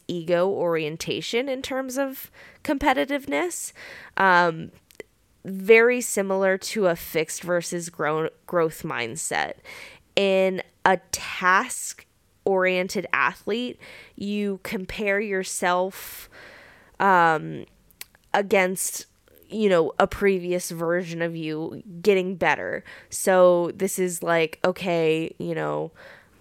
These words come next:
I just started riding and last week I was just walking and this week I learned how to post the trot. And so I am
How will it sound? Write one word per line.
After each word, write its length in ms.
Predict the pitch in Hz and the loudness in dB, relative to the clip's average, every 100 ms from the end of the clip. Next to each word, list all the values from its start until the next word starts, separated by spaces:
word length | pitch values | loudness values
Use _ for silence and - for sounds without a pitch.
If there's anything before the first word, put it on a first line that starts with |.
| - | 0
I 140 | 185 | 2
just 240 | 180 180 - | 2 -2 -2
started 460 | 180 170 170 175 | 2 2 2 0
riding 600 | 175 165 160 151 160 156 - | 2 4 4 0 -4 -8 -6
and 580 | - 160 151 151 151 151 - _ _ - | -4 -2 -2 -4 -6 -8 -10 _ _ -8
last 540 | 180 170 147 180 - | 2 4 6 4 -4
week 380 | 175 175 160 - - | -4 -2 -4 -8 -4
I 140 | 170 165 | 0 2
was 180 | 170 | 0
just 220 | - 165 - | -2 -6 0
walking 560 | 151 151 - 160 156 | 0 0 0 -2 -2
and 140 | 135 165 | -4 -4
this 220 | 160 - | -4 -6
week 180 | 147 139 | -6 -4
I 60 | 127 | -4
learned 240 | 147 160 | -6 -8
how 120 | 170 | -6
to 100 | 143 | -6
post 340 | - 160 170 - | -4 -4 -4 -8
the 100 | - | -8
trot. 400 | - 143 - - | -6 -6 -6 -2
And 180 | 175 175 | -2 0
so 300 | - 156 156 - - - | -2 -2 -2 -10 -20 0
I 320 | 170 170 170 - | 4 6 6 2
am 440 | 160 156 156 156 | 0 0 0 -4